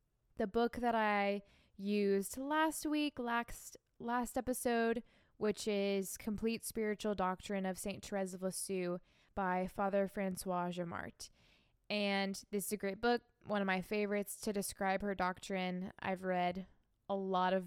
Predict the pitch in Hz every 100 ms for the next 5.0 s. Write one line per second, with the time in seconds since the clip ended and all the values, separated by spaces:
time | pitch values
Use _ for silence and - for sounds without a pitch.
0 | 175 - _ _ _ - 180 180 170 -
1 | - - _ _ - 190 175 180 180 180
2 | 185 - 190 185 180 180 - 185 180 175
3 | 175 175 175 180 190 185 175 175 175 202
4 | 220 - 214 196 190 185 180 170 165 175